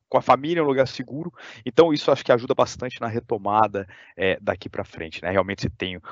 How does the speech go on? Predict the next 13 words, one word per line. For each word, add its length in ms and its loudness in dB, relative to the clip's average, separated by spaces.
um 160 -12
pós-covid, 1400 4
que 160 2
é 80 6
um, 440 -8
um 140 -20
período 300 -4
problemático, 880 0
né? 320 -2
É, 140 0
talvez 300 2
tenha 160 0
uma 160 4